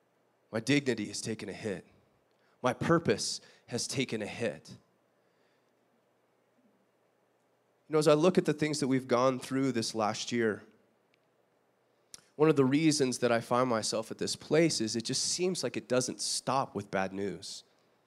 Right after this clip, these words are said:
Every time I look at my phone or <laughs> every time Brian calls, it's like, it's, it's ruining our relationship. I'm like, "Oh no." And every time I call him, he's like, "Uh-oh."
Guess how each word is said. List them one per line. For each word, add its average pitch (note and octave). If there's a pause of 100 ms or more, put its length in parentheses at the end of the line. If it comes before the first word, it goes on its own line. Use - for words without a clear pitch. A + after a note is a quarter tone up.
(1200)
Every D#3
time D#3
I -
look B2+
at -
my B2
phone A#2+
or A2+
<laughs> -
every A3+
time A3+
Brian D3
calls, B2
it's A#2
like, B2
it's, -
it's B2
ruining C#3
our A2+
relationship. G#2+
I'm G2
like, G2
"Oh G#2
no." F2+ (1160)
And A#2+
every B2+
time B2
I G#2
call A2
him, A2+
he's G#2
like, F#2+
"Uh-oh." F2+